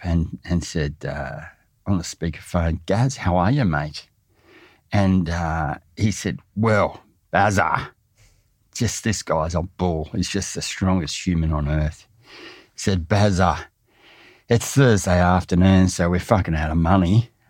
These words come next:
I've come down the bottle. I've got, uh, enough money for four cans, Simone's making baked beans, toasted sandwiches for the kids and me,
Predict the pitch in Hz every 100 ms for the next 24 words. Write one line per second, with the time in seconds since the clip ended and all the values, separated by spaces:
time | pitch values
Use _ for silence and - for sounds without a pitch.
0 | _ 95 - - 92 87 85 76 85 90
1 | 92 87 87 82 85 85 - 85 80 78
2 | 80 - _ - 90 87 - 90 95 87
3 | - - 90 80 - 101 92 95 104 -
4 | - _ _ - - - - - 120 107
5 | 101 101 95 85 82 - 80 76 _ _
6 | _ 101 95 90 85 80 - - _ -
7 | 95 87 - 80 - 90 90 98 - 76
8 | - 78 78 - 98 - 87 87 95 98
9 | 101